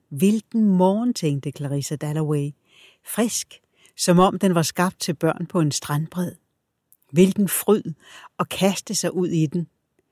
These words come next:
For sådan havde det altid forekommet hende, når hun med en svag knirken fra hængslerne, som hun nu igen kunne høre for sig, slog de franske døre op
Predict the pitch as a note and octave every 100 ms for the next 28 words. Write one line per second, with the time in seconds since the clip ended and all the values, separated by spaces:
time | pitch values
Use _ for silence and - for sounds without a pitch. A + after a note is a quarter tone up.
0 | _ _ _ - F#3 A#3 B3 A#3+ A#3+ G3+
1 | - A#3 - A3+ - E3 F#3+ - E3 D3
2 | C#3+ D3+ D3 C#3+ _ _ F3 F3 F#3 F#3
3 | F3+ E3 - - - - E3 E3+ F3 F#3
4 | D3 C3 F#3 - G3 F#3+ F#3 - _ -
5 | - - - F#3+ A3+ B3+ D4 - A3+ B3
6 | C4 F#3+ G3 A3 - D3 C3+ E3 D3+ _
7 | _ _ - F3 E3 E3 E3 F#3 - G3
8 | - E3+ F3+ - F3